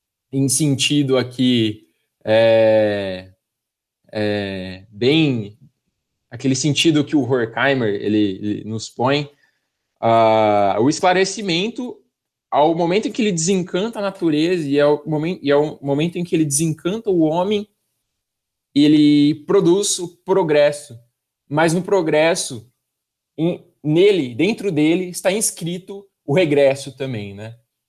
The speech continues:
É, está inscrito a vida e a morte também, numa, numa acepção bem, bem dialética, né? E é, é bem interessante notar como, como que,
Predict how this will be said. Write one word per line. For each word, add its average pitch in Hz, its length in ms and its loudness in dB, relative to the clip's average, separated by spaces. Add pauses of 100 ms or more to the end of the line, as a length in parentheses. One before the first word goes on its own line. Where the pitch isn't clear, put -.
(280)
É, 107 480 2
está 151 300 0
inscrito 170 760 -2 (380)
a 139 140 2
vida 214 600 -2
e 160 160 0
a 180 80 4
morte 135 520 0
também, 104 520 -4 (580)
numa, 120 840 0 (180)
numa 202 240 0
acepção 190 640 -2
bem, 170 360 -2
bem 170 220 -4
dialética, 120 840 -2
né? 95 220 -16 (800)
E 113 800 2 (360)
é, - 280 2
é 117 40 0
bem 151 160 0
interessante 175 1040 -4 (180)
notar 165 520 0
como, 147 440 0
como 135 240 -2
que, 131 600 -2